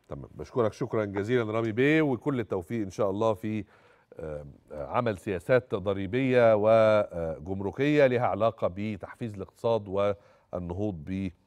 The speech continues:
بالاقتصاد المصري. طيب، آه، انطلقت فعاليات قمه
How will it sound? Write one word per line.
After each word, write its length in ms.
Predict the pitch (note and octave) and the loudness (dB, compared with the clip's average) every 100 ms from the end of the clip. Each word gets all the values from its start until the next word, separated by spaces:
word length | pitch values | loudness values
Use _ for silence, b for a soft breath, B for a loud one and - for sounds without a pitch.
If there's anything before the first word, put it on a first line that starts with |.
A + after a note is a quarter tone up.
| _ _ - | _ _ -16
بالاقتصاد 560 | D#2+ - - E2+ E2 - | -14 -14 -8 -4 -4 -6
المصري. 400 | E2+ C2+ - _ _ _ _ _ _ _ _ _ _ - - _ _ _ _ _ - | -12 -12 -18 _ _ _ _ _ _ _ _ _ _ -20 -20 _ _ _ _ _ 0
طيب، 180 | F2+ - _ _ _ _ _ _ _ _ _ _ _ _ _ _ _ _ _ _ _ - | 0 -2 _ _ _ _ _ _ _ _ _ _ _ _ _ _ _ _ _ _ _ -2
آه، 460 | G2 G2+ G2 G2 F2+ B B B B B B B B B _ _ _ _ _ _ _ _ _ _ _ _ _ _ _ _ - | 2 4 4 2 0 B B B B B B B B B _ _ _ _ _ _ _ _ _ _ _ _ _ _ _ _ -14
انطلقت 420 | G2 C#3+ C3+ - | -2 2 2 0
فعاليات 720 | G2 F#2+ F2+ G2 B2+ C3 - | -6 -6 -4 0 0 0 -8
قمه 440 | E2 - A#2 A2 | -12 -8 -10 -8